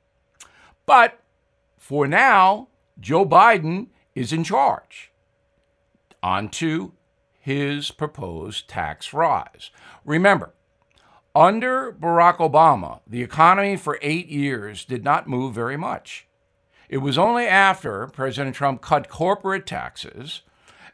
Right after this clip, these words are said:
and realigned personal income taxes that the economy boomed. The Obama administration took credit for that, saying, "We set it up,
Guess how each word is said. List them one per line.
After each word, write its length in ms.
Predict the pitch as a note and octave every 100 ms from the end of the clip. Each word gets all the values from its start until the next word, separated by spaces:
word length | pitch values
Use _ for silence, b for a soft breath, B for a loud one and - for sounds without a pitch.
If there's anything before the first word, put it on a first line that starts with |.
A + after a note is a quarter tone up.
| -
and 420 | D3 C#3+ C#3+ C3+
realigned 1500 | - C3 D3 F#3+ D3+ D3 C#3 C#3 E3 D#3+ B2+ G#2+ A#2 D3 E3+ _ _ _ _ -
personal 460 | F#3+ A3 G3+ D#3
income 340 | G2 D2+ D2+ C2+
taxes 600 | C#2+ - - D2+ A#2+ A#2+
that 200 | C3 C3
the 120 | C#3
economy 480 | C3+ A#2+ A2+ B2 C3
boomed. 520 | G#3+ B3 F#3+ - b b b b b b
The 140 | C#3+ E3
Obama 420 | D#3+ F3 A#3 A#3+
administration 640 | G#3 F#3 E3 - E3 D3
took 140 | C#3 B2+
credit 320 | - D4+ D#4+
for 140 | - E2+
that, 320 | C2+ C#2+ A#2
saying, 260 | E3 D#3
"We 160 | C#3+ D#3+
set 340 | - F#3+ D3+
it 120 | B2 E3
up, 420 | C4 F#3 -